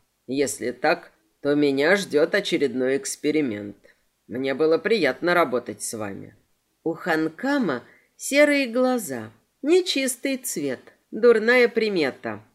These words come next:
ещё один повод для сплетен и слухов. Впрочем, слухам Лылах не верил. Слухи Лылах создавал.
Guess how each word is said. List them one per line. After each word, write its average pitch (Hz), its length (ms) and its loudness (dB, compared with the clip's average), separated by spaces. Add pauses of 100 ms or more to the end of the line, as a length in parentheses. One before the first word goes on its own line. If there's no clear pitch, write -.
(120)
ещё 262 420 -2
один 160 340 4
повод 233 560 2
для 202 240 4
сплетен 185 680 0
и 160 40 0
слухов. 135 600 -8 (420)
Впрочем, 339 480 0
слухам 339 540 0
Лылах 214 480 4
не 233 160 0
верил. 117 480 -4 (180)
Слухи 311 480 -2
Лылах 247 600 4
создавал. 180 880 -2